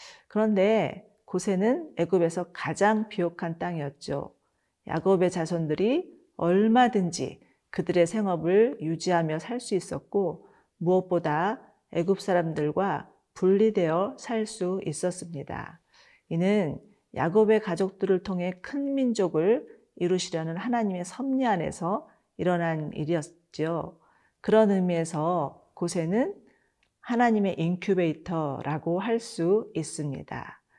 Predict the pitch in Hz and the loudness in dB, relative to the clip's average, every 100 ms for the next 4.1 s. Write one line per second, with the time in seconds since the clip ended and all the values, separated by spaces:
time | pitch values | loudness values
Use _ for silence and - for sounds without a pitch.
0 | _ _ - 165 190 196 185 170 175 - | _ _ -2 2 4 4 4 0 -2 -2
1 | 170 175 226 302 294 165 170 196 190 190 | 0 2 2 0 -2 -2 2 2 4 2
2 | 185 - 170 170 151 143 196 269 330 - | 0 -4 -4 -2 -2 0 0 0 -2 -14
3 | _ _ - 165 180 185 208 190 156 - | _ _ -2 2 2 2 2 0 -4 -8
4 | - | -12